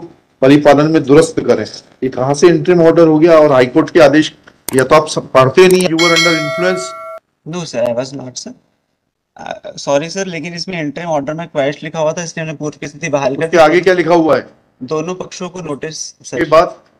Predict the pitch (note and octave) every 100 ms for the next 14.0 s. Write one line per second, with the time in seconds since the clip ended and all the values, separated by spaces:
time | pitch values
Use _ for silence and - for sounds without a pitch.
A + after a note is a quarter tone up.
0 | _ C3+ D3+ E3 F3+ F#3 F#3 F#3 G3+ F#3+
1 | E3 F3+ F#3 F3+ F#3 F#3+ E3 E3 F3+ G3
2 | E3+ A#2 _ _ _ - - - _ _
3 | _ _ D#3 D#3+ F3 - F3+ D#3+ E3 D#3
4 | D3+ D3+ D3+ C3+ D#3 D#3+ F3+ F3+ F3+ F#3
5 | F#3 E3+ F3 F3 D#3+ E3 G3 F#3+ F#3+ F#3+
6 | F3 E3+ E3 F3+ E3+ F3 F3+ F3+ E3+ E3+
7 | B2 - _ _ - - A#2+ C3 - _
8 | _ _ _ _ _ _ _ _ _ _
9 | _ _ _ A#2+ B2 D#3+ E3 D#3+ E3+ E3+
10 | F#3+ E3 F3+ F#3+ E3+ F#3 D#3 D#3 F3+ F#3
11 | E3+ D3+ F#3+ G#3+ G3+ G3+ G3 G3 G3 F#3
12 | E3 D3 F#3 F3+ F3 F3 E3 F3 E3+ D3
13 | F3+ E3+ D#3+ E3 E3 E3 D#3 - - C3+